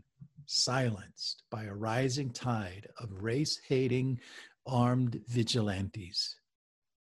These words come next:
And so today, I am praying for healing wounds rather than escalating violence. I am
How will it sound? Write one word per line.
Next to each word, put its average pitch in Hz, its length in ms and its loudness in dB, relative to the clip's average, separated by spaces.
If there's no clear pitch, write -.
And 101 100 -8
so 113 220 -2
today, 120 680 0
I 117 100 -2
am 110 280 0
praying 117 720 4
for 135 220 -6
healing 120 920 2
wounds 117 800 4
rather 117 400 2
than 120 220 0
escalating 120 760 2
violence. 101 680 -2
I 107 100 -6
am 117 120 -6